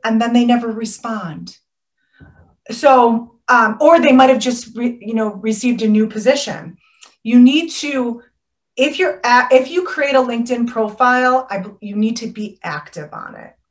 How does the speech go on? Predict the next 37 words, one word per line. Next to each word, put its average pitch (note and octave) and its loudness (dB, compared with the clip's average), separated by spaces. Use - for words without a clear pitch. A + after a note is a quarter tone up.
It's G3 -8
like G#3+ -4
any B3+ 0
other B3 2
sort A3+ -4
of G#3 -8
social G3 -8
media. E3+ -8
If - -20
you C#3 -14
have C#3 -12
a - -20
Facebook C4 -2
page, A#3+ -2
probably F#4+ 0
on F4 2
it E4 -6
quite D#4 -2
often. A3 -6
If - -20
you're G3 -2
on F3+ -4
Instagram, B3 -2
you A3+ -4
know, G#3 0
those B3+ 2
are C4+ 4
more A3 0
social A3 -4
networks. E4+ -2
LinkedIn G#3+ -2
is G3+ -6
more G3 -10
of G3 -8
a F#3 -10
professional A#3+ -4
network. D4+ -2